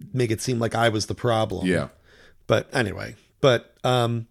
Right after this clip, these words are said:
Speaker 1: yeah, transactional sportsmanship can apply to multiple,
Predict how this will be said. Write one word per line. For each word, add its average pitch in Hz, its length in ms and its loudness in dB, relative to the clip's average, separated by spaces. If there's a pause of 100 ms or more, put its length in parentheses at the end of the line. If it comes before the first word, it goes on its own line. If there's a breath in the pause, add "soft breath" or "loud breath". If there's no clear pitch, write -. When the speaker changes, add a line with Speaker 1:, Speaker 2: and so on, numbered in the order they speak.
(260)
Speaker 1:
yeah, 139 360 4
transactional 185 680 4
sportsmanship - 840 0 (120)
can 120 120 -2
apply 110 640 -2 (680 soft breath)
to 101 640 -2 (640)
multiple, 123 1080 4